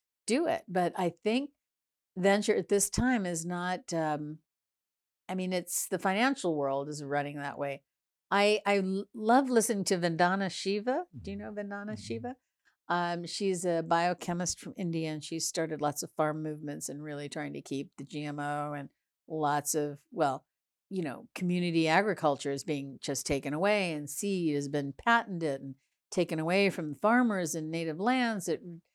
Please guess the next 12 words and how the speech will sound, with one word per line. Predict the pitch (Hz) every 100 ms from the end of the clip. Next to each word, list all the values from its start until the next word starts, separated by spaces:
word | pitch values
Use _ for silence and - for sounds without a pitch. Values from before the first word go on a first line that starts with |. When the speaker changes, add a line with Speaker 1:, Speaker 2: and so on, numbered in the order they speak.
| - _
Speaker 1:
traditionally | - 180 - 196 180
grew | 202 285
crops. | 302 240 190 170 -
And | 160
how, | 156 185 180 - - 214
anyway, | 254 277 202 147 131 _ _ - 190 190
Vandana | 214 233 240 -
Shiva | 226 196
is | 170 156
a | 151
thing, | 196 175 127 170 - _ 139
Speaker 2:
Mm-hmm. | 98